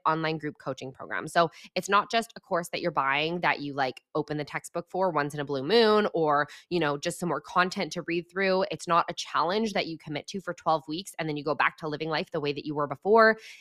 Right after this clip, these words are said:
It is a life-changing experience because it's live, it's hands-on, it's interactive. You get to experience removing the fear and stress around food and finding confidence in your body with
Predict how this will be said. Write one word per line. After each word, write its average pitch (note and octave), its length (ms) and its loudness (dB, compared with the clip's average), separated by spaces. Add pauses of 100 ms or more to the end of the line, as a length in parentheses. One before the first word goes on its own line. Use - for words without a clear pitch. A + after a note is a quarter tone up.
(140)
It F#3+ 100 4
is F3 240 0
a F#3 80 0
life-changing F#3 720 0
experience E3 800 -6
because F3 380 -4
it's D3+ 180 -6
live, G3 480 4
it's - 160 -12
hands-on, F3 640 4 (300)
it's - 160 -8
interactive. D#3 640 -2 (240)
You F#3 140 -6
get E3+ 160 0
to A#3 120 -2
experience D#3+ 600 -4
removing D#3+ 400 -2
the F#3 100 -2
fear D#3+ 280 0
and D#3 120 -2
stress C#3+ 380 -4
around D3 380 -2
food D3 420 -2
and D#3+ 180 -4
finding C#3+ 280 -2
confidence E3 480 -4
in E3 100 -4
your D#3+ 140 0
body C#3+ 340 -4
with E3 160 0